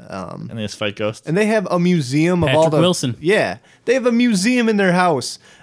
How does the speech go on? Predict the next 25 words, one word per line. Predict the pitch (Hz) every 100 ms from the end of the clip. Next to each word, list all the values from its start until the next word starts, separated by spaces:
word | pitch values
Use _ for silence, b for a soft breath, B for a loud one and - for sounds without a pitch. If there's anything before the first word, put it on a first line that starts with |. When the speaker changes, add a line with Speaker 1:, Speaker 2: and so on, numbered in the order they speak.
| -
Speaker 1:
of | 156 160
all | 170
the | 160 151 127
haunted | 165 165 165 156
stuff | - 160 151 -
that | 135
they | 143
just | 131 -
take | 151 135
from | 135 120
people, | 120 107
where | 107 110
they're | 107
just | 107 -
like, | 98
"No, | 101 95
you | 95
don't | 95
want | 95 92
this | 95
here. | 101
We're | 104
taking | - - -
it | -
back." | 50 -